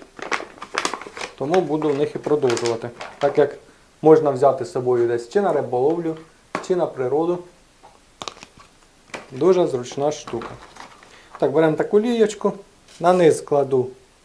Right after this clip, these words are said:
маленький шматочок лаврового листка, п'ять ложок столових гороху, одну ложку зажарки. Таку гарну.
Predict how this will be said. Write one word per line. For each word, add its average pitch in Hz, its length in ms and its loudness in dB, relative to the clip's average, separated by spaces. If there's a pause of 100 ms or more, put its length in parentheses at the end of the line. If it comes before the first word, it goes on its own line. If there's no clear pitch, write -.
(100)
маленький 143 500 4
шматочок 131 760 -4
лаврового 135 460 0
листка, 127 540 -2 (460)
п'ять 175 280 6
ложок 143 460 0 (520)
столових 131 460 2
гороху, 127 500 -6 (1000)
одну 160 480 4 (1000)
ложку 143 600 4 (360)
зажарки. 127 760 0 (2000)
Таку - 340 -4
гарну. 143 480 2